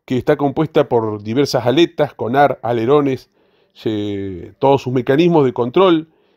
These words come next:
eh, se encarga de orientarlo constantemente en la dirección precisa. Algunos disponen de estabilizadores con el propósito de incrementar la velocidad de reacción de maniobras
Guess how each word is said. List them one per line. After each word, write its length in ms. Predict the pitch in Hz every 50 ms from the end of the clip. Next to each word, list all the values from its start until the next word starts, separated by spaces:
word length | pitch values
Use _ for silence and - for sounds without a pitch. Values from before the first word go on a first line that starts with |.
| _
eh, 140 | - 104 110
se 140 | - 127 120
encarga 320 | 120 - 151 143 151 143
de 60 | 135
orientarlo 680 | 123 120 120 127 131 135 139 - 208 208 190 175 165 -
constantemente 1000 | - 123 - - 165 165 156 147 147 160 180 185 175 160 196 220 220 220 - _ _ _
en 120 | - 123 120
la 80 | 117
dirección 360 | 117 117 113 110 - 147 143 127
precisa. 560 | - 151 - - 202 170 - - 151 151 - _ _ _ _ _ _ -
Algunos 320 | - 117 117 143 156 151
disponen 480 | 147 127 110 - 160 165 165 165 147 127
de 80 | 123 113
estabilizadores 880 | - - 117 117 120 123 117 - - 156 196 202 190 185 185 185 - _ _ _ _ _
con 140 | - 113
el 60 | 117 113
propósito 480 | 117 120 - 160 143 160 127 - 127
de 80 | 120 120
incrementar 500 | 120 110 123 120 120 120 123 135 156 151
la 120 | 147 131
velocidad 460 | 120 120 123 123 123 - 139 143 147
de 80 | 147 139
reacción 400 | - 147 147 - - 165 160 151
de 60 | 151
maniobras 540 | 143 147 151 175 185 180 180 185 190 185 -